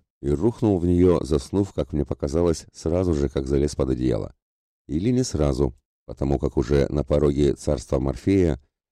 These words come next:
мне почудилось, что скрипнула дверь комнаты, и вслед за мной на перину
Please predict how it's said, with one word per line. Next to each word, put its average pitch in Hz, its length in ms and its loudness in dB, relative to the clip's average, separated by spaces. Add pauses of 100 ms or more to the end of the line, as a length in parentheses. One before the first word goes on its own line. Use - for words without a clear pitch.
(160)
мне 87 140 -2
почудилось, 104 680 2
что - 180 -4
скрипнула 85 500 0
дверь 76 180 4
комнаты, 80 520 0 (380)
и 82 60 -8
вслед 110 260 0
за 87 160 2
мной 101 200 4
на 85 100 4
перину 90 480 4